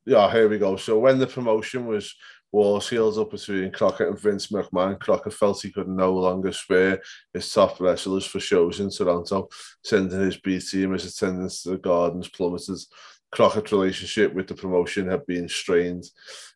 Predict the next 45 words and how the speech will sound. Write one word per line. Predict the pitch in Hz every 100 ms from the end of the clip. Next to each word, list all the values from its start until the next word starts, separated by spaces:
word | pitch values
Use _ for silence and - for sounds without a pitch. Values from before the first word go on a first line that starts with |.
| -
Uh, | 90 90 87 87 -
he | - 82
held | 98 101 98 95 90
a |
distrust | 92 - - - -
of | 98
Tunney, | - 95 95 -
who | 98 80 76 _ _
personally | 98 98 - 90 92 82 - - - -
utilised | 98 - 92 90 -
talents | 92 87 85
from | 101
other | 87 87
promotions, | 92 85 80 95 92 95 - - -
including | 90 95 87 90
the |
W | 87 90 90
W | 82 85 85 87
F. | - _ - - - _
So, | - 98 90
yeah, | 95 - -
basically | 95 - 101 98
what | 95 90
happened | 85 95 92
was | 98 95
Jack | - 98 -
decided | - 101 92 82
he | 95
no | 92 90
longer | 90 90 90
wanted | 90 87 92
to | -
promote | 92 92 87 -
Cole | 104 95
with | 90
a | 87
mix | 87 -
of | -
W | 80 90
W | 82 85 87
F, | 85
N | 87 82
W | 82 85 85
A, | 82
um, | - _ - - - _ 87 90 87 85 85 85 80